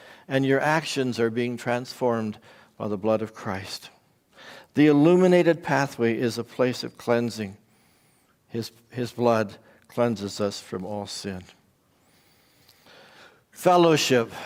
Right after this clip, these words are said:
It's an old word. It's such an important word for us. Fellowship, the sharing of our hearts with God and with one another. But if we are living in the light as God is in the light, then we have fellowship with each other,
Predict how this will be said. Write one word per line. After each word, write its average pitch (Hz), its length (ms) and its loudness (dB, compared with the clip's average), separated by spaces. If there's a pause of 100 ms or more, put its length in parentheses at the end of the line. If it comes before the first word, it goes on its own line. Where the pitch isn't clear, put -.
(960)
It's 127 160 -8
an 135 80 0
old 147 340 6
word. 131 560 4 (440)
It's - 180 -12
such - 400 -2
an 135 80 -6
important 120 460 0
word 107 340 2
for 101 180 -2
us. 92 300 -6 (300)
Fellowship, 135 880 0 (720)
the 107 100 -12
sharing 135 400 2
of 131 120 -2
our 127 120 0
hearts 107 560 -4
with 113 260 -12
God 98 340 -4
and 98 140 -14
with 95 200 -14
one 101 120 -6
another. 92 500 -10 (300)
But 139 160 4
if 139 160 0
we 131 100 6
are 123 100 6
living 165 400 4
in 180 100 4
the 175 100 6
light 120 320 4
as 104 220 -6
God 123 340 2
is 135 180 0
in 139 140 0
the 131 80 2
light, 98 400 -2 (580)
then 120 180 0
we 120 100 0
have 110 160 -2
fellowship 143 600 0
with 127 160 -2
each 127 220 -4
other, 98 380 -2